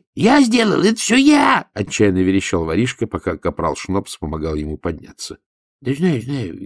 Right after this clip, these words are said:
я же сам тебя видел", успокаивал его Шнобби. "А вот знаешь ли, ты, что произойдет, если тебя поймает гильдия воров? И ты закончишь свои дни в реке,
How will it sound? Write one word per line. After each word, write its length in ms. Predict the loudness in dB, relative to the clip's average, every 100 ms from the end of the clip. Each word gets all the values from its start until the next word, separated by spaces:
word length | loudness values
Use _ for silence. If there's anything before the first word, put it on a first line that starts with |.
| -14
я 280 | -12 -6 -4
же 100 | -4
сам 200 | -6 -6
тебя 280 | -8 -12 -14
видел", 380 | -14 -18 -20 _ _ _ -14
успокаивал 560 | -8 -8 -4 -4 -2 -4
его 180 | -6 -8
Шнобби. 420 | -12 -14 -16 _ _ _ _ _ _ _ _ 2
"А 100 | 4
вот 120 | 4
знаешь 340 | 4 4 2
ли, 360 | 0 -2 -4 -12
ты, 560 | -2 0 0 -4 -10 _ _ _ _ _ _ _
что 220 | -8 -8 -2
произойдет, 680 | -2 0 -4 0 0 0
если 260 | -6 -6 -8
тебя 280 | -4 -2 -2
поймает 480 | -2 -2 -2 -4 -8
гильдия 400 | -10 -6 -6 -6
воров? 440 | -8 -12 -18 _ _ _ _ _ _ _ _ _ _ _ _ _
И 200 | -12 -12
ты 160 | -4 0
закончишь 580 | 0 0 -2 -2 -6 -2
свои 220 | 2 2
дни 340 | 0 -4 -4 -4
в 60 |
реке, 400 | -6 -6 -8 -8